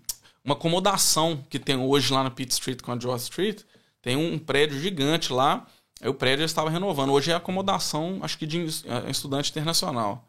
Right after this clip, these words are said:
Bem na esquina. E a gente demoliu o negócio todo lá. Então a gente trabalhou na de-, demolição. Era seis horas da manhã, aquele frio. Nós chegamos em agosto.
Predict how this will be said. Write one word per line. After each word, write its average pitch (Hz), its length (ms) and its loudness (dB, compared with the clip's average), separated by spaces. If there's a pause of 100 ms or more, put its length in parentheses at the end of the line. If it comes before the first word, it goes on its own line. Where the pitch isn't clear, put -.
Bem 156 240 -2
na 220 60 -2
esquina. 131 460 0 (400)
E 131 120 2
a 131 60 4
gente 139 240 0
demoliu 175 480 2
o 196 40 0
negócio 160 400 0
todo 160 300 0
lá. 123 220 -2 (680)
Então 127 160 2
a 131 40 4
gente 151 180 0
trabalhou 156 380 2
na 160 80 -2
de-, 180 340 -8
demolição. 180 560 0
Era 135 80 0
seis 185 380 -2
horas 170 140 -2
da 170 80 0
manhã, 147 200 -2
aquele 170 240 -6
frio. 175 400 -4
Nós 170 100 -2
chegamos 151 280 0
em 160 40 2
agosto. 135 640 -2